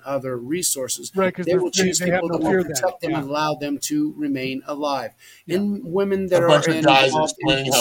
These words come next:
Speaker 3: women are,
Speaker 1: societies.
Speaker 3: dude. This is terrible. We're, we're going down a very deep
Speaker 1: Hold
Speaker 3: hole
Speaker 1: on.
Speaker 3: right now.
Speaker 1: Whenever,
Speaker 3: Yeah,
Speaker 1: whenever
Speaker 3: yeah.
Speaker 1: women are in societies to where they
Speaker 3: I'm
Speaker 1: can
Speaker 3: pumped for this
Speaker 1: feel
Speaker 3: message.
Speaker 1: safe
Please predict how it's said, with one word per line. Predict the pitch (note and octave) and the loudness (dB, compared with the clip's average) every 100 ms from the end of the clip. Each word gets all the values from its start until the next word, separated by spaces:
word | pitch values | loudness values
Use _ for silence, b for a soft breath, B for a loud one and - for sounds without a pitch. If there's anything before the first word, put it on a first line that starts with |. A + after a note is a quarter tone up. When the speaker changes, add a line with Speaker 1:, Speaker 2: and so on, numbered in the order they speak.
| B2+ | 4
Speaker 3:
women | B2+ | 4
are, | B2+ | 4
Speaker 1:
societies. | A#2+ A#2 A2+ | 2 0 -2
Speaker 3:
dude. | A2+ | -6
This | - B2 | -10 -12
is | - - | -12 -4
terrible. | A#2+ A#2 G#2+ G#2 | -2 -2 -4 -4
We're, | A#2+ B2 | -2 -2
we're | A#2+ C3+ | -2 -4
going | B2+ C3+ C3 B2+ | -2 0 0 -2
down | B2+ A#2+ | -2 -2
a | G#2+ | -4
very | A#2 A#2 | -6 -6
deep | A#2+ - | -6 -4
Speaker 1:
Hold | F#3 F#3+ | 0 2
Speaker 3:
hole | F#3 | 2
Speaker 1:
on. | F3 | 2
Speaker 3:
right | - | 0
now. | |
Speaker 1:
Whenever, | F3 G3+ A3 A3 | 2 2 2 0
Speaker 3:
Yeah, | F3 | 2
Speaker 1:
whenever | F#3+ A#3 B3+ | 2 2 0
Speaker 3:
yeah. | A3 | 0
Speaker 1:
women | G#3 G#3 | 0 2
are | G3 F#3 | 2 2
in | F3+ | 2
societies | E3 - F#3 F3+ E3+ D3+ | 2 2 2 0 0 -2
to | - D#3+ | -4 -2
where | E3 | -2
they | D#3 D#3+ | -2 -4
Speaker 3:
I'm | E3 | -4
Speaker 1:
can | C#3 E3+ | -4 -2
Speaker 3:
pumped | E3 D#3+ - | 0 0 -4
for | C#3 | -4
this | A#2+ | 0
Speaker 1:
feel | F3+ F3 | 0 0
Speaker 3:
message. | A#2+ A#2 | -2 -2
Speaker 1:
safe | - - F3+ D#3+ C3 - | -2 -2 0 -2 -2 -10